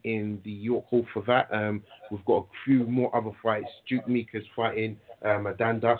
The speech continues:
so that'll be a big fight, um, down there at, at, at featherweight as well.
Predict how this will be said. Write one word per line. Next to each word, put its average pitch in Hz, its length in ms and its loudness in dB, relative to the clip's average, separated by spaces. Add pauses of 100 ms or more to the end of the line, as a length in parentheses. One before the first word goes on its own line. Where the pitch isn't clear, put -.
so 101 240 2 (300)
that'll 120 160 4
be 120 160 -2
a 107 60 -2
big 127 200 -2 (140)
fight, 107 240 4 (320)
um, 107 220 -2
down 107 260 2
there 101 280 -4
at, - 540 -6
at, - 60 -4
at - 100 -10 (240)
featherweight 101 480 -4
as 95 160 -12
well. 95 260 2